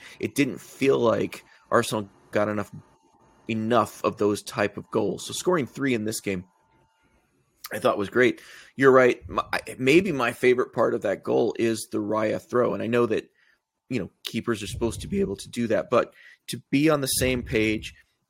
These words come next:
if you watch the replay, there's an angle that as soon as Raya gets it, the forwards start to take off. There was no, like, the, that may have been, maybe that was something that happened in Dubai as well, about trying to create quick transitions from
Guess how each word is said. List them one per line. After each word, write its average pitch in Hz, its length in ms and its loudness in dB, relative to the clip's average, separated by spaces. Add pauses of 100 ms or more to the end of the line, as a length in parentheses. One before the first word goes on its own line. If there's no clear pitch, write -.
(300)
if 123 180 -2
you 127 80 -6
watch 135 300 0
the 131 80 -2
replay, 110 560 0
there's 104 180 0
an 104 120 -8
angle 110 560 -2 (260)
that 117 80 -4
as 113 140 -4
soon 151 340 -2
as 123 140 -2
Raya 107 400 0
gets 104 320 -4
it, 101 160 0 (1800)
the 117 80 -4
forwards 117 460 2
start - 460 -2
to - 100 -6
take - 340 0
off. - 340 -4
There 104 100 -2
was 101 160 -4
no, 110 260 -4
like, 117 200 -2
the, - 200 -12 (120)
that 127 340 4
may 120 240 0
have 120 140 2
been, - 300 -6
maybe 104 240 -6
that 92 160 -4
was - 120 -12
something 90 380 -10 (360)
that 98 120 -2
happened 90 400 -6
in 92 100 -6
Dubai 98 320 -4
as 92 160 -6
well, 127 360 -2 (260)
about - 260 0
trying 131 280 -4
to 127 40 -4
create 120 680 -2
quick - 200 -4
transitions 113 720 -4
from 107 480 -4